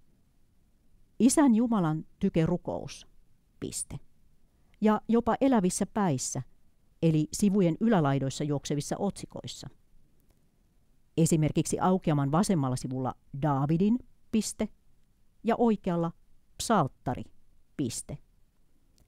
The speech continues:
Vaikka pistettä ei enää nykyään otsikoiden lopussa käytetäkään, tämä käytäntö on elänyt sanomalehdissä ja kirjoissa sitkeästi aina tuhat yhdeksänsataaluvun alkupuolelle asti. Agricolan aikana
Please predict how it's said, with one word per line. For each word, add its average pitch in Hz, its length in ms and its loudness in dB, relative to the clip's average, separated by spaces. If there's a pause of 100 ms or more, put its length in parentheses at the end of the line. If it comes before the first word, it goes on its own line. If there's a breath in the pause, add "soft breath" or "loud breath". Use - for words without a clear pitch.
(800)
Vaikka 190 220 2
pistettä 269 460 2
ei 196 120 4
enää 214 220 4
nykyään 147 440 0
otsikoiden 156 540 0
lopussa 165 360 -2
käytetäkään, - 880 -4 (580)
tämä 160 200 4
käytäntö 170 480 2
on 160 100 0
elänyt 185 400 0
sanomalehdissä 160 760 0
ja 170 80 0
kirjoissa 165 460 -2
sitkeästi - 720 -6 (440)
aina 165 220 2
tuhat 175 260 -2
yhdeksänsataaluvun 160 880 -2
alkupuolelle 127 680 -4 (100)
asti. - 340 -8 (2250)
Agricolan 147 640 4
aikana 147 420 -2